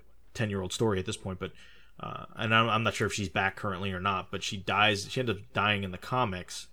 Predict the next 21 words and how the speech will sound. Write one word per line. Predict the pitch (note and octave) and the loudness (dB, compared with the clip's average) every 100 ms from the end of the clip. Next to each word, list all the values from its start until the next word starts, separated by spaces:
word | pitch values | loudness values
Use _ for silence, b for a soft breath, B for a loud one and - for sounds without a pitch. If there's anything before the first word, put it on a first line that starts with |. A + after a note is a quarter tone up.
| - | -8
which | G#2+ - | -6 -2
kinda | A2 F#2+ | -2 0
sets | - G2+ - - - | 0 0 -2 -8 -10
Wilson | C#3 G2 F#2 F#2+ | -4 -2 -2 -2
off, | F#2 F2+ - - | 0 -2 -4 -4
but, | G#2 F#2+ - b b b b b b | -4 -4 -6 b b b b b b
uh, | - F#2+ G2 F#2 A#2 | -4 -4 -4 -2 2
but | A#2 | 4
it's, | - - | 4 0
it's, | A#2+ - - - | -2 -4 -6 -6
it's | A2 | 0
much | C3 C#3+ - | 8 8 8
more | C3 A#2+ | 6 6
of, | G2+ | 4
like, | G#2+ A2 | 2 0
a | |
traditional, | F#2 A2+ G2 B2 A#2 B2+ A2+ G#2 G#2 | -2 -2 4 6 6 6 4 4 2
almost | D3 F#3+ - | 6 6 6
like | C3 | 6
a, | A2+ G#2 - | 6 4 4
a | G#2+ G2 | 2 2